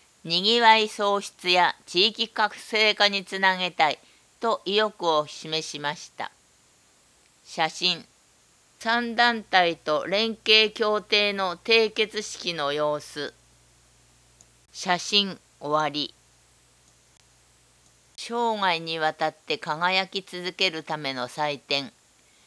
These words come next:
生涯学習フェスティバル開催。十二月三日日曜日。救急薬品市民交流プラザで、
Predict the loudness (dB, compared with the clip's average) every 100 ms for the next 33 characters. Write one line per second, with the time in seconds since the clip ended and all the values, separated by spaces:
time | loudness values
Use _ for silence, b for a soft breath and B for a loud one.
0 | b -14 -4 2 2 4 4 2 2 0
1 | 0 -4 -8 -4 -4 -6 -10 _ -8 2
2 | 2 2 -6 -2 2 2 2 -6 -10 0
3 | 0 0 -2 -2 -2 -8 _ _ _ _
4 | _ _ _ _ _ -4 2 4 4 4
5 | 4 0 -6 -6 -8 _ 0 2 0 -6
6 | -12 -4 0 2 0 -4 -14 _ _ _
7 | _ _ _ _ _ _ _ _ _ _
8 | _ _ _ -6 0 0 0 0 2 4
9 | 4 0 -4 0 0 0 -2 0 0 0
10 | -2 0 2 2 0 0 -2 2 4 4
11 | 0 0 -4